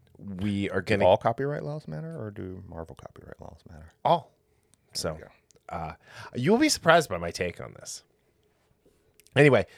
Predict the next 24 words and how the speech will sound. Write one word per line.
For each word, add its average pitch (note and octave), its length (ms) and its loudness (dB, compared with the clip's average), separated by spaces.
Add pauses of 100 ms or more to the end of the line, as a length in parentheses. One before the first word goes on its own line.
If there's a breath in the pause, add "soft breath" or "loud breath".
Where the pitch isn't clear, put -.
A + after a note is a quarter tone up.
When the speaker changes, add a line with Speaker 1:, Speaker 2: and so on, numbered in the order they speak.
(320 loud breath)
Speaker 1:
um, C3+ 460 6
and D3+ 120 2
then E3 220 8
we D#3 200 2
are C#3+ 120 4
gonna C#3+ 200 4
get C3+ 160 4
into C3 220 0
the A2+ 80 -2
twenty B2+ 280 0
twenty-one G#2+ 640 0
Cincinnati G2 380 -4
Comic C#3 280 0
Expo C3+ 220 -2
a C3 120 0
little B2 160 0
bit. B2 380 0
Daryl A#2+ 200 6
did A#2 160 0
not A#2 200 2
go, G2+ 180 4
but - 180 -4
I G#2+ 200 6
did. F#2+ 320 0